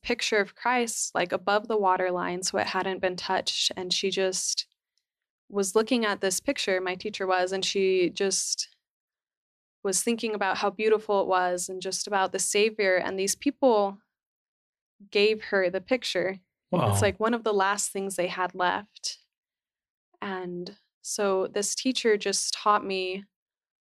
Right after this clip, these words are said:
Speaker 1: so much about the complicated world that we live in. And my parents still talk about her, and they love her, and they,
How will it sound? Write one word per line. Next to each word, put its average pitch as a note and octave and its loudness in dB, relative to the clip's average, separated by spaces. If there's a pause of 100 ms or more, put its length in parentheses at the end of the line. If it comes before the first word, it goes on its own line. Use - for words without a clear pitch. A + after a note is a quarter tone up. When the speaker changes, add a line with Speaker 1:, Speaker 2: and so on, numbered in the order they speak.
(120)
Speaker 1:
so - 0
much G#3 0
about F#3+ 0 (120)
the - -14
complicated A3 2
world F#3+ 4
that F#3+ 4
we F#3+ 2
live F3+ 0
in. F#3 -2
And G3 -2
my G3 2
parents B3+ 0 (140)
still - -4
talk F#3+ 0
about F#3 0
her, F#3 0
and G3 -2
they G#3+ 2
love G3 2
her, F#3 -2
and F#3 -8
they, F#3+ -2